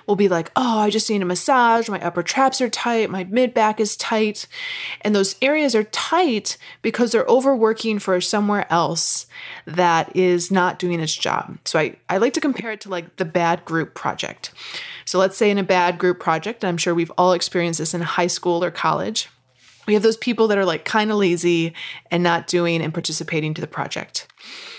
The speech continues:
And then we have those that are super type A and hard charging and overworking and tearing their hair out on their project. So think of the lazy muscles as the ones that are underactive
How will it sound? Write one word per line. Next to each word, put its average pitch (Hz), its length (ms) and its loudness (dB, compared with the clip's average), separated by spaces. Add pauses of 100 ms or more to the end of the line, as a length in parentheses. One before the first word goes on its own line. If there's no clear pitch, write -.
(140)
And 185 100 -2
then 185 80 0
we 185 80 0
have 185 240 2
those 185 220 4
that 175 100 2
are 156 80 0
super 247 320 0
type 226 320 0
A 208 320 2
and 170 140 -6
hard 226 280 0
charging 180 640 -2
and 185 200 -8
overworking 190 720 0
and 170 140 -10
tearing 208 340 -2
their 202 100 -2
hair 220 240 -4
out 202 200 -2
on 175 100 -6
their 165 80 -6
project. - 600 -4 (720)
So 226 600 2 (300)
think 226 200 2
of 220 80 2
the 220 80 4
lazy 208 320 4
muscles 190 460 4
as 170 120 2
the 180 80 2
ones 175 220 2
that 165 100 2
are - 200 -2 (320)
underactive 196 760 0